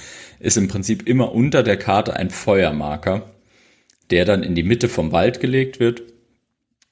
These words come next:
und die Spieler und Spielerinnen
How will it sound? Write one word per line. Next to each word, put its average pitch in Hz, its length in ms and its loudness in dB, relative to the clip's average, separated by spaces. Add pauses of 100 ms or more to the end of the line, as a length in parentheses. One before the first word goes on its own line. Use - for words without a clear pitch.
und 95 440 0 (560)
die 104 80 -2
Spieler 113 380 2
und 87 120 -4
Spielerinnen 101 640 0